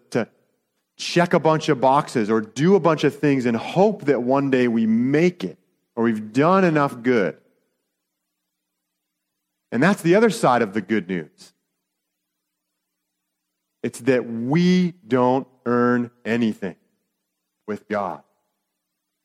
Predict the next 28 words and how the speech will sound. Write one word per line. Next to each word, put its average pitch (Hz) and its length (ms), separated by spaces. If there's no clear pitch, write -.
when 104 100
it 104 140
comes 147 400
to 127 100
being 110 160
a 95 80
part 147 400
of 147 80
his 131 220
family 95 680
and 101 120
receiving 127 720
his 107 180
favor. 117 420
And 113 100
so 131 140
Paul 165 300
said, 160 180
"Hey, 147 300
the 127 100
way 131 360
we 165 200
enter 131 300
into 214 440
that 104 440
is 117 160
through 101 220
faith." 87 420